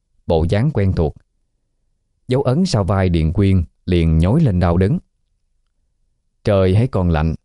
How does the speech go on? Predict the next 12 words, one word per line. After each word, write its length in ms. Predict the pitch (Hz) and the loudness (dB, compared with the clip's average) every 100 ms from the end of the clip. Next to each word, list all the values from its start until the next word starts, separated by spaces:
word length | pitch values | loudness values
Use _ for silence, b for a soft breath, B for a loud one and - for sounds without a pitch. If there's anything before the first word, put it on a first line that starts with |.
| _ _ | _ _
mà 100 | 92 | -6
chúng 240 | 82 127 170 | -4 -4 -2
ăn 220 | 113 104 | 0 0
mặc 160 | 87 - | 0 -2
rất 140 | 147 - | -6 -2
phong 200 | 104 95 | -2 0
phanh, 200 | 98 90 - _ _ _ _ - | 0 -2 -6 _ _ _ _ -4
như 120 | 117 | -2
phô 240 | 110 107 101 | 0 0 0
trương 220 | 104 101 | 0 0
sức 220 | 104 160 104 | 0 -2 -2
mạnh, 200 | 69 | -4